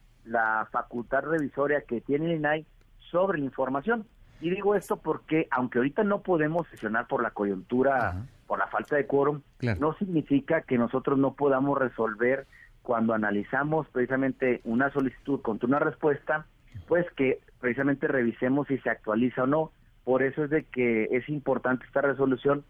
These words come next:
Speaker 1: porque a palabras de los ministros, concretamente el ministro Lainez, eh, comentó precisamente que ese acuerdo, un acuerdo como tal, impide pues que ejerzamos nuestra,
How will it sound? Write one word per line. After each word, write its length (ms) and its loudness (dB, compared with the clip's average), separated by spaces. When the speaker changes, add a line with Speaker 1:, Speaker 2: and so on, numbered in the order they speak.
Speaker 1:
porque 580 0
a 180 0
palabras 460 0
de 80 0
los 120 0
ministros, 540 -4
concretamente 640 0
el 80 2
ministro 360 0
Lainez, 340 4
eh, 380 2
comentó 480 2
precisamente 600 0
que 280 2
ese 460 2
acuerdo, 540 0
un 160 -2
acuerdo 380 -2
como 220 -4
tal, 300 -4
impide 500 2
pues 300 0
que 100 -4
ejerzamos 540 0
nuestra, 500 0